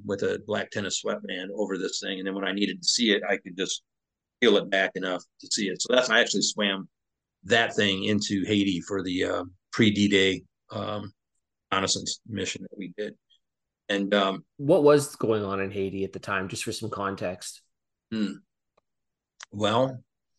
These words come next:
Speaker 1: that's a really interesting story. So <clears throat> I've heard some really interesting backdrop. We might have to save the,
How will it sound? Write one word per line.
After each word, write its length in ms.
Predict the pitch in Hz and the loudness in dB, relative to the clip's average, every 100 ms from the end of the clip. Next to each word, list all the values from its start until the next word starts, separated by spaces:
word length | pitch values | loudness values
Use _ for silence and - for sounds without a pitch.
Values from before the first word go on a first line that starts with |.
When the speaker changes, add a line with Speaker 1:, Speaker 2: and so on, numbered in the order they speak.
| _ _ - _ _ _ _ | _ _ -20 _ _ _ _
Speaker 1:
that's 240 | 117 120 | 0 2
a 40 | 113 | 6
really 200 | 107 98 | 6 6
interesting 400 | 98 92 - 92 - | 2 -2 -2 -4 -4
story. 300 | 95 92 - _ - - _ _ | 0 0 -2 _ -18 -18 _ _
So 480 | - 127 113 104 - _ _ _ _ _ _ - | 4 8 8 6 2 _ _ _ _ _ _ 0
<clears throat> 0 | |
I've 720 | - 220 196 139 98 92 107 | 4 8 10 8 4 0 4
heard 220 | 120 113 | 8 6
some 260 | - 107 107 | 6 2 4
really 240 | 107 104 | 6 6
interesting 400 | 104 101 - 104 | 4 0 -2 -2
backdrop. 380 | 98 98 - - | -2 -2 -4 -8
We 80 | 110 | -2
might 140 | 107 | 2
have 120 | 107 | 2
to 100 | - | 2
save 240 | - 104 98 | 2 2 4
the, 200 | 92 | 4